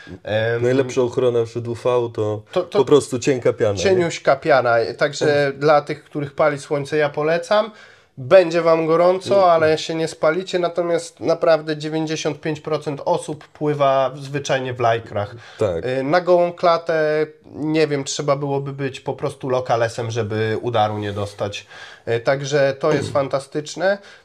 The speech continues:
Speaker 1: Mm, bardzo rzadko pada deszcz. Na Sardynii częściej pada ze względu na to, że jest to na północ, aczkolwiek w tym sezonie od, ym,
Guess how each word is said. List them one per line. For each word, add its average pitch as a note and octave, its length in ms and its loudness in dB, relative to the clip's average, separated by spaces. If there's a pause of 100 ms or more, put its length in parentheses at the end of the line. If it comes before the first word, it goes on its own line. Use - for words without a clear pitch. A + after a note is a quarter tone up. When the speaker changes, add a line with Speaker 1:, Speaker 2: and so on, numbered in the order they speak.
Speaker 1:
Mm, B2+ 340 -6
bardzo D#3 360 2
rzadko D3 360 -2
pada C3+ 320 0
deszcz. F#3+ 540 -2
Na C#3 280 0
Sardynii C3+ 500 -4
częściej F#3 460 0
pada F#3 280 0
ze F3+ 100 -6
względu F3+ 400 -2
na E3+ 140 0
to, F3 120 -4
że E3+ 200 -4
jest E3+ 200 -8
to E3+ 80 -4
na E3 120 -2
północ, G3 440 -4
aczkolwiek E3 640 -2
w - 120 -20
tym D#3 200 -2
sezonie D3 840 2
od, C3+ 320 -2
ym, A#2+ 840 -2